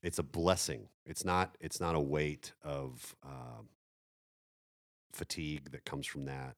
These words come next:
It's, it's welcomed, uh, because that's, I long for that.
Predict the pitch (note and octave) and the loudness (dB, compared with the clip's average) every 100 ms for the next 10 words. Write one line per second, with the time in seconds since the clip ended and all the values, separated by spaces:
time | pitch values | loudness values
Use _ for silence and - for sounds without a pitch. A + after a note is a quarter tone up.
0 | - D2+ - - - - D#2+ - D2 C#2 | -12 -8 -4 -6 -6 -8 -6 -6 -2 0
1 | C2+ C2+ A1+ - _ _ - C2+ C2+ D2+ | 0 -6 -12 -14 _ _ -16 -12 -10 -6
2 | D#2 C2+ D2 - - D#2+ C#2 C2+ C2+ C#3 | -4 0 -2 -4 -2 0 2 0 -2 -6
3 | B2 | -8